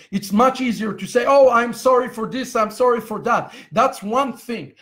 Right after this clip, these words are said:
to say, "I'm sorry for this and I'm sorry for that." It is another thing to seek deep and ask God, "What is the root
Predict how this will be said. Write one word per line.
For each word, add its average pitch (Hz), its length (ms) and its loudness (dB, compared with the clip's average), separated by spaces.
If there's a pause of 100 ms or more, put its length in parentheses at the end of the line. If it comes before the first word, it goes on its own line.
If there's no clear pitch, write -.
(120)
to 208 80 -12
say, 240 180 -4
"I'm 220 100 -2
sorry 233 300 0
for 208 160 -8
this 233 220 -10
and 214 100 -4
I'm 208 100 -4
sorry 220 280 -4
for 196 180 -12
that." 226 260 -2 (160)
It 220 200 -2
is 226 260 -2
another 226 600 2
thing 196 260 -8
to 190 140 -8
seek - 500 -8 (140)
deep 247 360 -6 (720)
and 220 200 -2
ask 226 260 -2
God, 233 300 0 (140)
"What 220 540 0 (300)
is 233 400 -6
the 196 160 -4
root 214 540 -8